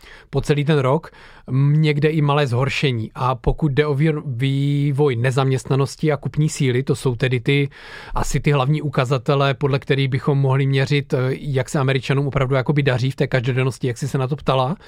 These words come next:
tak tam vidíme opět stagnaci, případně i lokální, lokální zhoršování právě související s tou velice restrikt-, restriktivní protipřistěhovaleckou politikou, protože, eh, v důsledku nebo vinou té, té, té, té, toho Trumpova přístupu nebo jejím přičiněním, přesně řečeno,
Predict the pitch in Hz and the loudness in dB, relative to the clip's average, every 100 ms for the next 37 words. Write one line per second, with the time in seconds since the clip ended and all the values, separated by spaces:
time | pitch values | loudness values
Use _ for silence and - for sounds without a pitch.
0 | - - - - - 143 135 147 143 127 | -20 -20 -8 -4 0 0 2 0 0 0
1 | 156 - 135 135 139 - 156 147 - - | -2 0 -2 0 0 0 0 0 -2 -14
2 | - 147 143 139 143 139 131 139 131 131 | -6 -2 0 2 2 2 2 2 2 2
3 | 135 139 139 - - 139 147 135 139 135 | 0 0 -2 -8 -4 0 2 2 2 0
4 | 131 151 131 131 131 139 143 151 - 139 | 0 2 2 2 2 2 2 2 0 0
5 | 139 147 135 - 143 147 135 139 - 143 | 0 0 -2 -2 -2 0 2 0 0 0
6 | 135 - 139 - 170 151 143 143 147 - | 0 -4 -6 -8 -8 -2 -2 0 -2 0
7 | 139 139 139 135 - - - - 143 151 | -2 0 0 -2 -2 -2 -2 -4 -2 0
8 | 139 139 - 147 147 139 135 123 123 123 | 0 0 0 0 2 0 0 -2 -2 -2
9 | 120 127 135 131 - - - - - 127 | -2 -2 0 -2 -4 -16 -18 -18 -4 -2
10 | 127 127 123 123 123 123 127 127 - 135 | 0 0 0 0 0 0 0 -4 -6 -8
11 | 123 143 110 151 135 - 147 139 131 117 | -2 -2 0 -2 -2 0 0 0 0 -2
12 | 120 117 131 131 139 131 127 143 131 127 | -2 0 0 0 0 0 0 -2 -2 -2
13 | 131 139 131 - - 135 131 127 143 127 | -2 -6 -6 -8 -4 -2 0 0 -2 -2
14 | - - 135 139 127 127 120 - 117 185 | -6 -6 -2 -2 0 0 -2 -4 0 0
15 | 135 123 123 117 - 123 139 127 127 - | 2 0 -2 -4 -6 -4 -2 0 -2 0
16 | 131 139 | 0 0